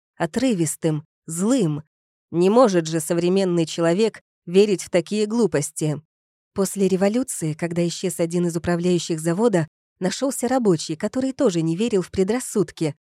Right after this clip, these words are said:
мрачно сказала Катя. Он наспор с товарищем заглянул в это проклятое зеркало и тоже пропал. «Вообще-то, потусторонний мир существует», задумчиво сказал Игнат,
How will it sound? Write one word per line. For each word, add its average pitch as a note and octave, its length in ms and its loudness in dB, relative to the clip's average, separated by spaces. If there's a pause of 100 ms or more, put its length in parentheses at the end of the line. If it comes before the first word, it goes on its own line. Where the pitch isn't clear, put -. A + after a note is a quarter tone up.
(240)
мрачно F3 480 -4
сказала E3 500 -2
Катя. D#3 480 -4 (460)
Он F3+ 220 2
наспор F#3 400 -2
с - 80 -12
товарищем D#3+ 800 -2
заглянул F3 600 0
в E3+ 60 -4
это G3 240 0
проклятое G3 680 -2
зеркало D#3 640 -4 (420)
и A3 120 -2
тоже F3 480 2
пропал. E3 680 0 (760)
«Вообще-то, D#3+ 880 -4 (320)
потусторонний F3 760 -2
мир F3+ 240 0
существует», E3+ 1000 -2 (420)
задумчиво D#3+ 600 -2
сказал D#3+ 440 -4
Игнат, F3 380 -4